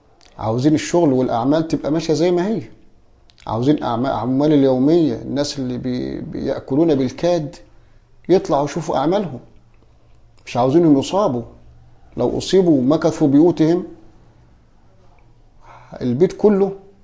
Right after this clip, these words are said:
هيصيبوا المرض. أي واحد هيروح يسلم عليه هيصيبه المرض. لو اتكلم مع واحد وطلع رذاذ من، من بوجه أو من فمه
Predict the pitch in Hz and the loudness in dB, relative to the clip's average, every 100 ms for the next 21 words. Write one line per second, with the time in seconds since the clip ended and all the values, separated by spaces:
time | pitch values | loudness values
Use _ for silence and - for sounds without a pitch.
0 | - 135 135 202 180 196 233 170 - - | -4 -2 0 0 2 2 2 0 -4 -18
1 | - - _ _ _ _ _ _ - 127 | -20 -20 _ _ _ _ _ _ -2 0
2 | 135 165 123 - 139 151 139 - 175 156 | 2 0 -2 -6 -4 -4 -4 -2 0 0
3 | 143 180 170 160 196 185 190 214 135 - | 0 -2 -2 -2 -2 0 0 0 -2 -10
4 | - - - - - - - 120 120 - | -20 -20 -20 -20 -20 -20 -8 -4 -4 2
5 | 180 175 147 135 160 151 143 - 170 135 | 4 6 6 4 2 2 -2 0 0 2
6 | 135 135 170 147 135 127 - - 127 117 | 0 0 0 2 0 0 -8 -6 -4 2
7 | 175 160 175 127 120 120 - 196 208 | 2 2 0 0 -2 -4 0 0 -2